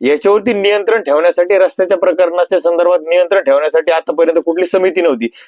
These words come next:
किंवा कोणाला अधिकार नव्हता. ते त्यांच्या पद्धतीने निर्णय घ्यायचे आणि निर्णय द्यायचे. आता मात्र प्रत्येक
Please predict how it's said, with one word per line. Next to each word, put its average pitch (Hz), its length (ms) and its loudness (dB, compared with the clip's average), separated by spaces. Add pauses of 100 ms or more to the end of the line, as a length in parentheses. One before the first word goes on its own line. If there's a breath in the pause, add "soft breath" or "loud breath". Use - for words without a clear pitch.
(100)
किंवा 165 160 0
कोणाला 170 400 -2
अधिकार 175 320 -2
नव्हता. 113 280 -2
ते - 320 -6
त्यांच्या 170 300 0
पद्धतीने 175 420 0
निर्णय 170 320 0
घ्यायचे 139 280 -2
आणि 175 180 0
निर्णय 180 280 0
द्यायचे. 127 260 -4 (360 loud breath)
आता 196 340 -2
मात्र 175 420 0 (420)
प्रत्येक 170 340 -4